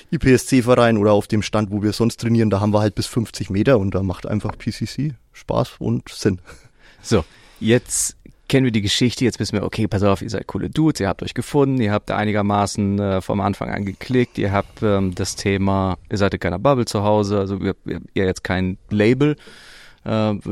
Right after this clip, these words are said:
Speaker 2: Sportjagdbehörde, was ihr euch aufdrückt. Im Gegenteil, es wird euch gefühlt so ein bisschen aufgedrückt. Das, das geht, glaub ich, nicht nur euch so, es geht vielen Leuten so. Ähm, jetzt will ich nicht sagen, ihr habt ein komplett rumgedrehtes Schießausbildungskonzept, weil das wäre ja auch gelogen, aber es sind einfach Techniken oder Prinzipien, die,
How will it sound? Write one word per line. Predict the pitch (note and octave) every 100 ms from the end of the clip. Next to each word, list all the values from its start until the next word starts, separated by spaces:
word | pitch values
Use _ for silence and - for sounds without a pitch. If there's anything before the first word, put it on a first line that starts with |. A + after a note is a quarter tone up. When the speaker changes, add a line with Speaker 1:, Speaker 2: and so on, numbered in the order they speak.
| F2 F2
Speaker 2:
Sportjagdbehörde, | F2 - G#2 - F2+ - G2+ A#2 G2
was | -
ihr |
euch | F#2+ -
aufdrückt. | A2 - C#3+ -
Im | A#2
Gegenteil, | A2+ B2 A#2
es | G2+
wird | A2
euch | G#2
gefühlt | - C3+
so | A2+
ein |
bisschen | G#2 -
aufgedrückt. | A2+ B2 - C#3 D3 - _
Das, | - G#2
das | - G#2
geht, | - G#2
glaub | G2+
ich, | -
nicht | G#2+
nur | G#2
euch | G#2+ A2
so, | A2
es | G2+
geht | -
vielen | - C3
Leuten | B2 A2+
so. | A#2+ A#2 - - - - _ -
Ähm, | A#2+ A2 G#2+ G#2 - _ _ _ _ _ _ _ _ _ _ _ -
jetzt | - G#2+
will | A#2+
ich |
nicht | A#2
sagen, | G#2+ A2
ihr |
habt | A2
ein | A#2
komplett | A2 G#2 B2
rumgedrehtes | - B2+ B2 A2 -
Schießausbildungskonzept, | - - - A#2+ - B2+ B2 - A#2 C3 -
weil | G#2
das | G#2
wäre | G#2+
ja | F#2+
auch | - A#2
gelogen, | A#2 G2+ G#2+ B2+
aber | G#2 G#2
es | -
sind | A2
einfach | G#2+ G#2 A2+ G#2+ - _ _
Techniken | - A2+ - A#2+ A#2+ A2+
oder | G2
Prinzipien, | F#2+ G#2 - A2+ - A#2 G#2+
die, | G#2 G#2+